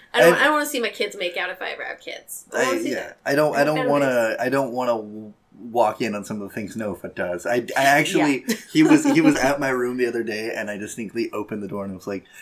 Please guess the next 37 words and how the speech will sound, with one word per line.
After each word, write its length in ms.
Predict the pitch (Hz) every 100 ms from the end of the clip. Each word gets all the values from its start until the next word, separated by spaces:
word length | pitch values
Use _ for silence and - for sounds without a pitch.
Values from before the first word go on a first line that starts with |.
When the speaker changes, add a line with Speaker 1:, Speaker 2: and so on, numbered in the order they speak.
| -
Speaker 2:
"This 220 | 123 120 139
is 80 |
gonna 240 | 123 127 120
be, 320 | 117 113 113
like, 200 | 107 101
I'm 120 | 107
very 220 | 104 120 101
accepting. 460 | - 107 - 98
I 60 | 98
just 180 | 95 -
don't 160 | 107
wanna 200 | 101 98
find 340 | 90 107 95 95
out 340 | 95 95 90
this 240 | 95 87 -
is 120 | 92
how 160 | 95 95
he's 120 | 92
into 180 | 95 104
something. 220 | 117 - -
You 100 | 165
can 180 | 151 113
tell 240 | - 180 -
me 100 | 123
you're 160 | 98
into 160 | 92 92
something, 500 | - 92 - 92 87 269
Speaker 3:
Mm-hmm. 300 | 254 185 190 117
Speaker 2:
and 160 | 117
that's 220 | 123 120
different 400 | - 120 - 110
than 140 | 110 104
me 80 | 98
having 240 | 95 90
to 80 | -
participate 1000 | 101 95 - 117 - 101 - 98 95 -
in 240 | 104 95